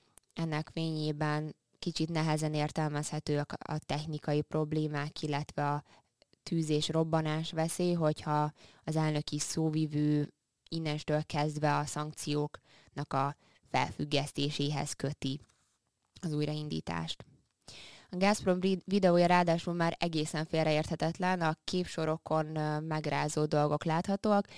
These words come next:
Itt, ö, azt szemléltetik, hogy a Gazprom egyik munkatársa lekapcsolja a gázszállítást, és utána pedig érkeznek is a jégbe borult európai városokról a képek,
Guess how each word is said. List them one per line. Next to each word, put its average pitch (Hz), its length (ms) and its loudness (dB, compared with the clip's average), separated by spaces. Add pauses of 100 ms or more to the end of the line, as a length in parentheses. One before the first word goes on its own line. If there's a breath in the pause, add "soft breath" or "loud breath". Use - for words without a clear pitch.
(400 loud breath)
Itt, - 300 -4
ö, 175 40 4
azt 175 240 4
szemléltetik, 175 680 0
hogy 160 180 0
a 160 80 4
Gazprom 160 440 2
egyik 156 240 -2
munkatársa 160 680 0
lekapcsolja 156 580 0
a 147 60 -2
gázszállítást, 156 1040 0
és 151 140 -4
utána 147 380 -6
pedig 151 320 -6
érkeznek 151 540 -4
is 147 160 -6
a 147 120 -4 (380 loud breath)
jégbe 156 340 0
borult 143 440 2
európai 147 600 0
városokról 147 720 -2
a 151 160 -2
képek, 151 640 -4